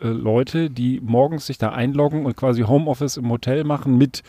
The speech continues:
äh, ganz Versorgung und sie können dann da auch so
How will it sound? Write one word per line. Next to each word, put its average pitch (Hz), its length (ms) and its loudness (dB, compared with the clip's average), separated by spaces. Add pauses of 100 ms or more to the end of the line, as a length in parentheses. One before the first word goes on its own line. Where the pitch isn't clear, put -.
(760)
äh, 117 280 -2
ganz 127 280 -2
Versorgung 151 760 2
und 110 160 -2
sie 117 80 -10
können 127 200 -4
dann 117 120 -2
da 117 100 0
auch 110 180 -4
so 104 360 -2